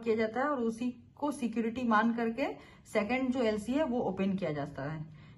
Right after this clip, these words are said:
जिसको कि हम लोग overriding credit या principal credit भी कहते हैं।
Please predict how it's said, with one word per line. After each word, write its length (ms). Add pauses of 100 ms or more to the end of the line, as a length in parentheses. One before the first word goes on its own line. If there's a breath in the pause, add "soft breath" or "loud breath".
जिसको 280
कि 160
हम 200
लोग 220
overriding 600
credit 320
या 100
principal 480
credit 380
भी 180
कहते 340
हैं। 180